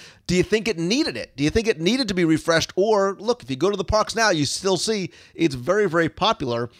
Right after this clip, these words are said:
A lot of people who are, uh, in the chat room are saying, uh, yeah, they would love to see a refreshing of Test Track. Um, some people are saying they would like to see, uh, some sort of a Cars overlay, much like what they're doing out in, uh, Disney's California Adventure.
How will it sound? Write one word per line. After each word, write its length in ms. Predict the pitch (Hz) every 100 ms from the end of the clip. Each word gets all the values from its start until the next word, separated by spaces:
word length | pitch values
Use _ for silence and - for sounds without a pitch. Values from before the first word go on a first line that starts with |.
| _ _ -
A 60 |
lot 160 | 123 185
of 60 | 180
people 220 | 170 151
who 100 | 156
are, 200 | 139 139
uh, 100 | 123 -
in 120 | 202
the 60 | 190
chat 280 | - 180 170
room 180 | 160
are 60 | 151
saying, 440 | - 151 143 135 - - _ -
uh, 260 | 127 120 117
yeah, 360 | 131 185 202
they 100 | 151
would 160 | 123 117
love 220 | 156 170
to 80 | 175
see 180 | - 180
a 60 |
refreshing 640 | 151 180 175 175 - 180 -
of 260 | 135 123 -
Test 260 | 185 175
Track. 300 | - 208 214 - - - -
Um, 460 | 143 139 135 135 120 _ _ _ _ _ -
some 180 | - 175
people 200 | 175 165
are 60 |
saying 280 | - 156 147
they 100 | 131
would 140 | 135 139
like 160 | 147
to 80 | 131
see, 400 | - 151 139 -
uh, 140 | -
some 180 | 113 143
sort 140 | 147 127
of 60 |
a 80 | 107
Cars 460 | - 156 185 220 208
overlay, 520 | 208 185 180 202 220
much 260 | 156 139
like 160 | 147 131
what 100 | 139
they're 80 | 127
doing 260 | 147 143 -
out 180 | 131 131 -
in, 300 | 117 117 117 - _ -
uh, 100 | 110
Disney's 340 | 117 175 160 -
California 600 | 175 160 147 156 139 123
Adventure. 480 | 117 156 196 214